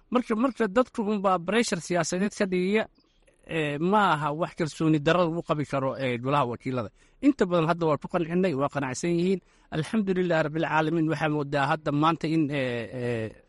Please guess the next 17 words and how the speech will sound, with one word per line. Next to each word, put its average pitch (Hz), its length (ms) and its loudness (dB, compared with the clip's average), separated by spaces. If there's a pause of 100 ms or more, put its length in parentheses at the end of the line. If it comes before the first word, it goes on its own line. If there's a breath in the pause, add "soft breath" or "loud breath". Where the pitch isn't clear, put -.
la 131 140 -2
doortay, 135 440 2 (480 soft breath)
ee, 120 300 -2
guddoonkii 143 540 0
golaha 151 320 2
wakiilada 143 540 -2
Puntland 165 540 0 (380 soft breath)
oo 202 200 0
ay 208 180 2 (380)
arrin 247 240 2
cusub 185 260 -4
soo 170 200 0
korortay. - 400 -8 (180)
Waxaa, 185 260 0 (380)
bal 165 180 0
fiiri 220 380 0 (420 soft breath)
in 233 120 4